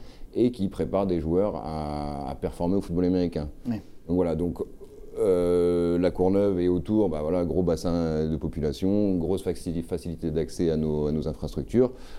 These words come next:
Speaker 1: donc beaucoup de masse. C'est une chance pour nous les entraîneurs et après il y a un gros boulot des entraîneurs de, de, de formation qui nous permet de sortir des joueurs, euh,
Speaker 2: Ouais.
Speaker 1: internationaux ou, enfin, voilà.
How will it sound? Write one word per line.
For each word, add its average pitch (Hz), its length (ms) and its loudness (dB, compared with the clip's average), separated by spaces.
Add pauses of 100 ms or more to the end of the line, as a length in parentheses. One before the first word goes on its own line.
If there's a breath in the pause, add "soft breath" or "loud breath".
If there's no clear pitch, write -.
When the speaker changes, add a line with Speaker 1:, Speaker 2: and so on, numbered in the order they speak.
(140 loud breath)
Speaker 1:
donc 113 300 6
beaucoup 104 260 4
de 92 80 4
masse. 123 420 2 (360 loud breath)
C'est - 180 -2
une 95 80 4
chance 95 180 0
pour 87 160 2
nous 90 140 4
les 80 100 2
entraîneurs 82 540 2
et 78 60 2
après 95 280 0
il 101 60 2
y - 20 -2
a 69 60 -4
un 71 40 -4
gros 85 200 2
boulot 90 240 0
des 80 140 0
entraîneurs 78 480 0
de, 78 180 -2
de, 69 160 -2
de 67 120 -4
formation 80 460 -4
qui 95 160 -2
nous 82 80 2
permet 76 300 -4
de - 60 -10
sortir - 280 -6
des 76 140 -4
joueurs, 80 260 -6
euh, - 840 -14
Speaker 2:
Ouais. 73 60 -4
Speaker 1:
internationaux 71 600 -2
ou, 71 280 -2
enfin, - 200 -8
voilà. 57 200 -8